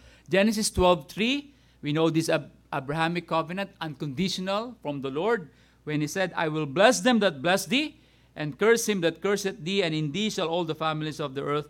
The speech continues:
be blessed." And we know this is still being fulfilled today. God blesses the nation who blesses Israel. Amen?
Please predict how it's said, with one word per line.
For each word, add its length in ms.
be 80
blessed." 480
And 160
we 80
know 320
this 240
is 80
still 240
being 640
fulfilled 560
today. 560
God 480
blesses 720
the 160
nation 480
who 160
blesses 640
Israel. 560
Amen? 400